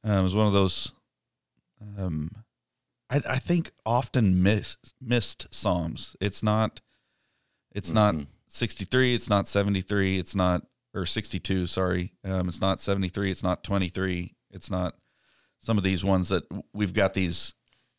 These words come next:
Speaker 1: um, as people have said
Speaker 2: Doilies.
Speaker 1: before. Yeah, the doilies, the embroidered pillar,
Speaker 2: Mm-hmm.
Speaker 1: pillow, uh,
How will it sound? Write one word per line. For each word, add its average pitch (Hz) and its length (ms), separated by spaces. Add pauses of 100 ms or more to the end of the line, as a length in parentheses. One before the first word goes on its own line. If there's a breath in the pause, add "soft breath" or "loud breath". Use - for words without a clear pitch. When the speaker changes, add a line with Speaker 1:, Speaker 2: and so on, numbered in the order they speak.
(140)
Speaker 1:
um, 87 300
as 87 120
people 92 600 (120)
have 92 80
said 90 60
Speaker 2:
Doilies. 87 400
Speaker 1:
before. 92 240
Yeah, 107 180
the 87 120
doilies, 98 500
the 95 140
embroidered 98 560
pillar, 95 340
Speaker 2:
Mm-hmm. - 220
Speaker 1:
pillow, 95 400
uh, 90 380